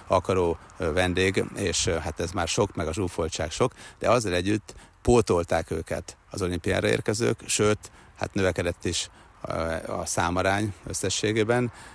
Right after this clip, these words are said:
és, ö, nagyjából öt százalékos növekedésre lehet majd számítani. Most egyelőre azt látjuk itt, ö, Franciaországban, ami nagyon szép. Tehát, ö,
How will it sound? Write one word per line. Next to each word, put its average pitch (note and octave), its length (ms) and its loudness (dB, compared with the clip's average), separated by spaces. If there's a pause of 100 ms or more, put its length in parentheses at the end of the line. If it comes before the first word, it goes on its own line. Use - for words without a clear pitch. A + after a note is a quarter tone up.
(100)
és, E2+ 420 2
ö, F2 160 4 (280)
nagyjából F#2 640 4 (960)
öt G2 160 0
százalékos F2 500 0
növekedésre F2 640 0
lehet E2+ 280 0
majd F2+ 140 -4
számítani. F2+ 600 -2 (280)
Most - 140 -8
egyelőre E2+ 480 0 (200)
azt F#2 280 -2
látjuk F#2 360 -4
itt, - 200 -10
ö, F2+ 140 0
Franciaországban, G#2+ 840 0
ami G2 200 -2
nagyon F2+ 240 -2
szép. B2+ 280 0 (720)
Tehát, G2 440 0
ö, F#2+ 120 6